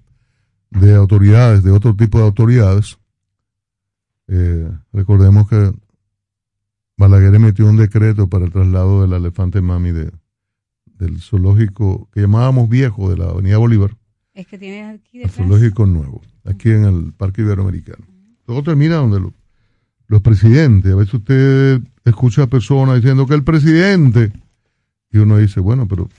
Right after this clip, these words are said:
Speaker 1: está despistado, eso no es competencia del presidente", pero ocurre que sí.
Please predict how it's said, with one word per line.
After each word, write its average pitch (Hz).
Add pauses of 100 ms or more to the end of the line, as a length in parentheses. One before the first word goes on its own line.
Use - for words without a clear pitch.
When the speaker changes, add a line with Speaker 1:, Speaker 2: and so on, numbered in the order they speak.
(100)
Speaker 1:
está 110
despistado, 110
eso -
no 98
es 98
competencia 101
del 98
presidente", 113
pero 131
ocurre 165
que 180
sí. 170